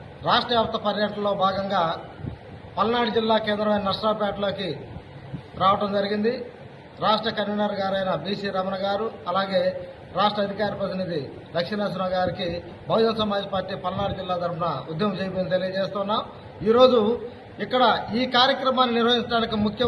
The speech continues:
ఉద్దేశం మా రాష్ట్ర అధ్యక్షులు, బహుజన సమాజ్ పార్టీ రాష్ట్ర అధ్యక్షులు బందెల గౌతమ్ కుమార్ గారు, అలాగే రాష్ట్ర కోఆర్డినేటర్లైన డాక్టర్ జె పూర్ణచంద్రరావు గారు, పరంజ్యోతి గారి ఆదేశాల మేరకు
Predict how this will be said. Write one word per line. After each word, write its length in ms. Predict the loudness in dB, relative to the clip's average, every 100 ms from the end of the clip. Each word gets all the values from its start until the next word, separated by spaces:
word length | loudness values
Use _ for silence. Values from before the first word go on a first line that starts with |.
| 4
ఉద్దేశం 380 | 4 4 6 4 2 -12 -16 -14 2
మా 80 | 4
రాష్ట్ర 300 | 6 6 4 2
అధ్యక్షులు, 380 | 2 2 0 -2 -4 0
బహుజన 240 | 4 4 4
సమాజ్ 240 | 2 0 2
పార్టీ 200 | 0 2 2
రాష్ట్ర 220 | 2 2
అధ్యక్షులు 380 | -2 -2 -2 -4 -2
బందెల 240 | -2 0 0
గౌతమ్ 280 | 0 0 -2 0
కుమార్ 240 | 0 2 2
గారు, 180 | 2 0 -6 -10 0
అలాగే 260 | 2 4 4 4
రాష్ట్ర 240 | 4 2 2
కోఆర్డినేటర్లైన 760 | 4 4 2 -2 0 0 2 0 -2 -6 -8 0
డాక్టర్ 260 | 0 2 -2
జె 100 | 0
పూర్ణచంద్రరావు 640 | 0 0 0 0 2 2 4
గారు, 200 | 4 4 2 -2 -12 -16 -18 -18 -18 -18 -12 -6 -2 2
పరంజ్యోతి 460 | 4 6 6 6 4
గారి 240 | 4 2 -2 -10 -14 -2 2
ఆదేశాల 480 | 6 6 6 2 4
మేరకు 300 | 4 4 4